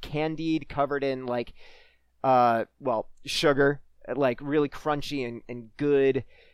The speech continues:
They kind of, I, I, like, I don't know how to explain them. Uh, they're re-, it's really, it's pretty much just vanilla ice cream with these delicious, like, candied pralines in, in them.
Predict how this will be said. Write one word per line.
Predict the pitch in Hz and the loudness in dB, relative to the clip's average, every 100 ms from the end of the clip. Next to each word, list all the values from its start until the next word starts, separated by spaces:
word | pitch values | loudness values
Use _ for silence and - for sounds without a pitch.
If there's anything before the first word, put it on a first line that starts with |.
| _ - | _ -4
They | 135 139 127 123 - | 2 4 4 0 -2
kind | 139 131 | -2 -2
of, | 127 - 95 - - - - - - - - _ _ _ _ _ - | -2 -10 -14 -12 -10 -12 -14 -18 -18 -20 -20 _ _ _ _ _ -6
I, | 165 - | -4 2
I, | 175 | 6
like, | 175 196 | 8 10
I | |
don't | 190 190 | 12 12
know | 175 | 10
how | 170 | 10
to | 147 | 8
explain | 143 - 156 156 | 4 0 2 4
them. | 170 185 - - - | 4 2 -2 -8 4
Uh, | 147 143 139 135 - | 8 10 10 10 6
they're | 147 143 | 6 8
re-, | 151 160 | 8 6
it's | 160 - | 4 4
really, | 185 175 | 4 4
it's | 185 - | 4 0
pretty | - 277 | 0 4
much | 240 208 | 4 4
just | 180 - | 0 0
vanilla | 165 170 160 | 2 6 8
ice | 143 - | 6 4
cream | 147 135 | -2 -4
with | 131 131 143 131 | -2 -4 -8 -14
these | 139 139 139 | -4 -2 -2
delicious, | 156 139 139 - 151 - | -2 0 0 0 -4 -2
like, | 139 127 123 - - _ - - - - | 0 0 -2 -10 -20 _ -20 -20 -20 -14
candied | - 151 165 156 143 110 | -2 2 2 0 -2 -6
pralines | - 131 139 160 165 160 - - - | -4 -2 0 0 -2 -6 -10 -18 -4
in, | 160 151 170 - | 0 0 -2 -6
in | 127 143 | -4 -2
them. | 151 202 214 220 | 0 0 0 -10